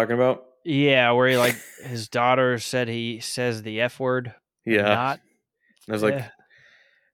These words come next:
Speaker 1: <sighs> "Come on. Like, what?" Even if that was, like, a good story to tell, like, you're trying to promote a movie. It's like, just, no. Just, what are you thinking, Matt Damon? Poor guy. Um,
Speaker 2: He's uncancelable. I don't think people are even trying to
Speaker 1: Yeah.
Speaker 2: do that, so.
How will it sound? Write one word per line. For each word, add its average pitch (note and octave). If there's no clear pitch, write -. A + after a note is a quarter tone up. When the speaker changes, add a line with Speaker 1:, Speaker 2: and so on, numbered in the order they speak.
Speaker 1:
<sighs> -
"Come C3
on. G2+
Like, G#2+
what?" C#3
Even D3+
if D3+
that D#3+
was, D#3
like, C#3
a A#2+
good B2
story A#2+
to G#2
tell, G#2+
like, G2+
you're A2+
trying C3
to A2+
promote A2
a G2+
movie. G2
It's -
like, -
just, -
no. -
Just, -
what A#2+
are -
you G#2
thinking, -
Matt G2+
Damon? F2+
Poor -
guy. F2+
Um, -
Speaker 2:
He's G3
uncancelable. A2
I A2+
don't A2+
think A2+
people A2+
are G#2
even G2
trying F#2+
to F#2+
Speaker 1:
Yeah. -
Speaker 2:
do B2
that, B2
so. G2+